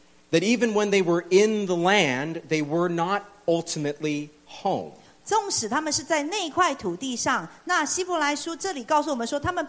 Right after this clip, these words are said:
Speaker 2: 并不是真的在家。
Speaker 1: And this may seem like a contradiction, but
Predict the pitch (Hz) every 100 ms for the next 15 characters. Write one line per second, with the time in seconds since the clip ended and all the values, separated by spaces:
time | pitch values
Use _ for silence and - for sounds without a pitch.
0 | - 339 254 202 214 277 - 254 233 185
1 | 220 180 - 185 175 185 - - - 185
2 | 208 226 277 - 240 214 185 175 - 180
3 | 175 160 208 - - 123 135 127 143 143